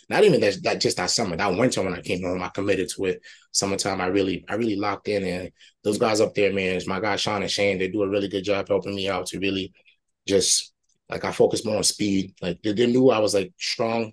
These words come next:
physically. They wanted me, they wanted to get me faster. They wanna get me more agile in, like, ways where I can improve my skill, not just, like, you know, lifting weights and stuff like that. So I feel like that really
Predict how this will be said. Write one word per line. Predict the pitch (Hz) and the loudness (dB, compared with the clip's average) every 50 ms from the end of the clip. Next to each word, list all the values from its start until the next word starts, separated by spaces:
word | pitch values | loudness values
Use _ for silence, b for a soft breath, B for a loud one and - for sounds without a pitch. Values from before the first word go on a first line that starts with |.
| - _ - | -14 _ -2
physically. | - 113 110 117 - - 123 120 117 B B B B B | 0 0 0 0 0 0 -2 -2 -2 B B B B B
They | - 104 | -4 -4
wanted | 110 110 113 113 | -2 0 -2 -2
me, | 104 | -2
they | - 104 | -2 -2
wanted | 107 113 113 107 | -2 0 0 0
to | 95 | 0
get | 104 110 101 | 0 -2 -2
me | 98 | -2
faster. | 90 - 107 107 110 110 - - 104 | -4 -2 -2 -2 -2 -2 -2 0 0
They | 98 | 0
wanna | 101 104 101 101 | 0 0 0 0
get | 107 104 | 0 0
me | 101 | 0
more | 101 101 95 | 0 0 0
agile | 95 101 104 101 101 101 98 101 90 | 0 0 0 2 0 0 0 0 -2
in, | 107 107 | -2 -4
like, | 104 92 90 | -4 -4 -4
ways | 101 104 117 110 107 95 | 0 0 2 2 2 2
where | 98 104 101 101 95 92 B B B B B _ | 2 4 4 4 2 0 B B B B B _
I | - 85 | -10 -6
can | - 82 80 | -6 -4 -4
improve | 90 - - 110 95 | -4 -4 -4 -4 -4
my | 90 85 82 | -4 -2 0
skill, | - - - 117 101 92 90 | 0 0 0 0 0 0 0
not | 92 92 92 90 | 0 -2 -2 -2
just, | 90 87 87 - - | -2 -4 -4 -4 -6
like, | - 92 90 - | -8 -8 -6 -6
you | 92 | -4
know, | 98 101 90 | -4 -2 0
lifting | 90 95 92 - - 87 85 | 0 -2 -2 -2 -6 -6 -4
weights | 98 98 90 - | -2 -2 0 -2
and | 90 87 | -2 -2
stuff | - - 85 - - | -4 -6 -8 -8 -10
like | 85 87 | -12 -10
that. | 85 85 87 - | -10 -6 -4 -4
So | - 85 85 - b b b b _ - | -2 -4 -4 -8 b b b b _ -14
I | 104 | -4
feel | - 123 117 | 2 2 2
like | 104 90 | 2 2
that | 104 101 95 | 0 0 0
really | 98 98 90 87 87 - - | 0 0 -2 -2 -6 -8 -12